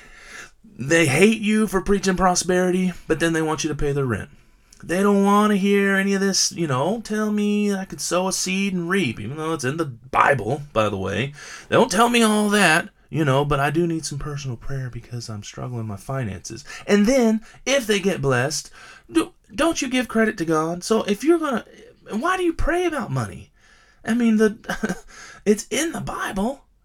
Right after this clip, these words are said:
You might as, if you're gonna ask God, you're gonna believe God. You just don't like it when somebody says that you can give and receive, that somehow you can sow and reap. Although every human on this planet is a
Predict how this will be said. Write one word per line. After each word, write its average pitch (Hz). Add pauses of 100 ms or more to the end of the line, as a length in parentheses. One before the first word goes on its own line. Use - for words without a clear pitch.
(240)
You 190
might 214
as, 226
if 180
you're 170
gonna 214
ask 175
God, 113 (540)
you're 151
gonna 220
believe 185
God. 123
You 214
just 302
don't 233
like 196
it 180
when 160
somebody 170
says 156
that 139
you 156
can 110
give 131 (460)
and 120
receive, -
that 120
somehow 147
you 123
can 104
sow 120 (360)
and 110
reap. 120 (100)
Although 135 (320)
every 160
human 160
on 143
this 131
planet 139 (300)
is 117
a 101